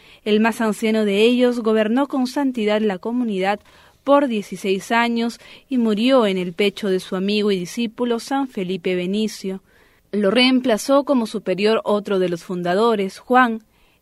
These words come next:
el cual un Viernes Santo, mientras predicaba acerca de la pasión del Señor, falleció. Lo reemplazó el tercero en edad, el cual, después de gobernar con mucho entusiasmo a la comunidad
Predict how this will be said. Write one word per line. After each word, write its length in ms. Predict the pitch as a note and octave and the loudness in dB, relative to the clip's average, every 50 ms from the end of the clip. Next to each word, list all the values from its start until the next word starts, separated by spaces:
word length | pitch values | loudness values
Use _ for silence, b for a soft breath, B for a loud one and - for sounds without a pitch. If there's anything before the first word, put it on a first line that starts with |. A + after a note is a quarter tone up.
| b | b
el 200 | - F#3+ F#3+ F#3 | -6 -4 -4 -2
cual 240 | - A#3 A3 A3 A#3 | 2 2 4 4 4
un 160 | A3 G3 G3 | 2 0 -2
Viernes 360 | F#3 G#3+ A3 A3+ A#3 G#3+ G3+ - | 0 0 0 0 0 -2 -4 -4
Santo, 440 | - A#3+ A#3 A3+ A3+ A3 A#3 A3 | -2 -2 0 0 0 -2 -2 -2
mientras 600 | G3+ G3+ G#3 A#3 B3+ B3+ B3+ A#3+ A3 G#3 - - - - - | -2 -2 -2 0 -2 -2 -2 -2 -4 -4 -4 -8 -12 -10 -4
predicaba 540 | - C4 C#4 C4 A#3 G3 - G#3+ G3+ G3+ G3 | -2 -2 0 0 -2 -4 -2 -2 0 0 0
acerca 380 | F#3+ - - G3+ G3+ F#3+ G3 F3+ | -2 -4 -6 -8 -6 -6 -6 -4
de 100 | F3 F#3 | -2 -2
la 140 | G#3+ A#3+ | -2 -2
pasión 420 | A#3 G#3 F#3+ - - - G3+ G3+ G3+ | -4 -6 -8 -8 -6 -8 -6 -4 -4
del 180 | G3+ G3 F#3+ | -4 -6 -6
Señor, 460 | F#3 - - F3+ F3+ F#3+ F#3+ F#3+ F3+ E3+ | -8 -8 -10 -6 -6 -4 -4 -4 -6 -8
falleció. 840 | _ - F3+ E3+ E3+ E3 E3 E3 - - - F#3 F3+ F3 F3+ _ b b b b b b b - | _ -12 -10 -8 -6 -6 -6 -8 -8 -6 -4 -2 -2 -2 -4 _ b b b b b b b -2
Lo 120 | C4+ C4 | -2 0
reemplazó 600 | C4 C4+ C4 C4 B3 B3+ C#4 C4 B3+ - D4+ D4+ | 0 0 0 0 0 0 -2 -4 -2 0 2 2
el 160 | D4 D4+ C4+ | 2 2 0
tercero 400 | - A3+ G3 F#3+ - - A3 G#3+ | -2 -4 -4 -4 -6 -6 -4 -4
en 100 | G#3+ G#3 | -2 -2
edad, 380 | F#3+ F#3 G3 G#3+ A3+ A#3 A#3 - - - | -2 0 2 2 2 2 0 -4 -8 -10
el 180 | G3 F3+ E3+ | -10 -10 -8
cual, 460 | - - G3+ G3+ G#3+ G#3+ G#3+ A3 A3+ - | -2 0 2 2 4 2 0 -4 -6 -8
después 380 | - F#3+ F3 - - B3 B3 A#3+ | -8 -8 -8 -6 -4 -2 -2 0
de 120 | A#3 G3+ | 0 -2
gobernar 600 | G3 A3+ B3 A#3+ G3+ F3+ F3+ F#3+ G3 G#3 G#3+ G#3 | 0 0 0 0 0 -2 -2 -2 -2 -2 -4 -4
con 180 | - G3 F#3 F#3+ | -6 -6 -6 -4
mucho 320 | A3 C4 C#4 C4+ - B3+ | -4 -4 -4 -4 -6 -6
entusiasmo 640 | G#3+ F#3+ - F#3 E3+ - - G#3 G#3 G3+ G3+ G3+ F3 | -6 -6 -8 -12 -14 -8 -6 -4 -4 -4 -6 -6 -8
a 40 | E3+ | -6
la 140 | E3+ E3 D#3+ | -8 -8 -8
comunidad 640 | - G#3+ A3 A#3 A#3+ A3 G3+ F#3+ F3+ F#3+ G3 G#3+ | -8 -6 -6 -4 -4 -4 -6 -4 -2 -2 -2 -2